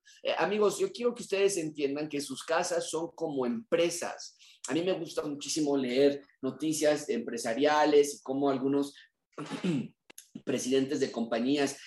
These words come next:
son, este, o, o destituidos o son contratados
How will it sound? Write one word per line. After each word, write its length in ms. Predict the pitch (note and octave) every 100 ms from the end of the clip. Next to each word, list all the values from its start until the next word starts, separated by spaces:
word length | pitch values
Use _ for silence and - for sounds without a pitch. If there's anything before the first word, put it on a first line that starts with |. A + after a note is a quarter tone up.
| -
son, 380 | - D3 D3 C#3+ - -
este, 840 | B2+ A#2+ A2+ - A#2 A2 G#2 - _
o, 320 | - G#2+ A#2+
o 40 | A#2+
destituidos 1120 | A#2 - A#2+ C3+ C#3+ E3 F3+ F3+ F#3 - - _ -
o 140 | B2+
son 760 | A#2+ C#3+ C#3+ D3 D3 C#3+ C#3 -
contratados 960 | C3 A#2+ A#2+ A#2+ E3 F3 F3 F#3 -